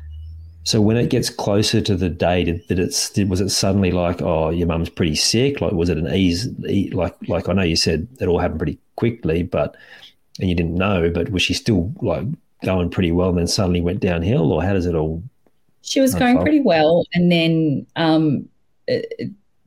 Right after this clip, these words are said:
Speaker 2: the chemo wasn't shrink-, it was shrinking the tumor, but not as quickly or as much as the doctor would have liked or the oncologist would have liked. Um, so he put her on another chemo,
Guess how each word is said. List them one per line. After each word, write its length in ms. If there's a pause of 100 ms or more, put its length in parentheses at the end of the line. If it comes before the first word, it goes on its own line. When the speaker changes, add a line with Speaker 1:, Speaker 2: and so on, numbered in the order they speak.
(320)
Speaker 2:
the 80
chemo 380
wasn't 300
shrink-, 320
it 180
was 160
shrinking 380
the 60
tumor, 300
but 140
not 180
as 340 (120)
quickly 400
or 160
as 160
much 260
as 160
the 120
doctor 300
would 100
have 140
liked 380
or 80
the 80
oncologist 680
would 100
have 80
liked. 300 (580)
Um, 420
so 160
he 80
put 160
her 80
on 120
another 260
chemo, 580